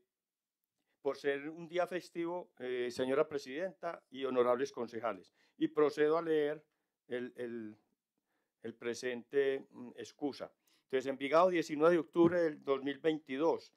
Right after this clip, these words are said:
Señores Consejo Municipal de Envigado, atento, doctora Julián Andrea Álvarez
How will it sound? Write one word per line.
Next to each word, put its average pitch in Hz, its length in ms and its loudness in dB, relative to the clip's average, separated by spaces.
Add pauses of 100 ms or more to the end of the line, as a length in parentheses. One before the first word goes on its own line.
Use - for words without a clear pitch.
(140)
Señores 135 540 -4
Consejo 139 400 0
Municipal 131 480 -2
de 147 80 -4
Envigado, 165 480 0
atento, 147 560 2 (340)
doctora 147 640 6 (680)
Julián 131 420 2
Andrea 135 340 2
Álvarez 170 600 -2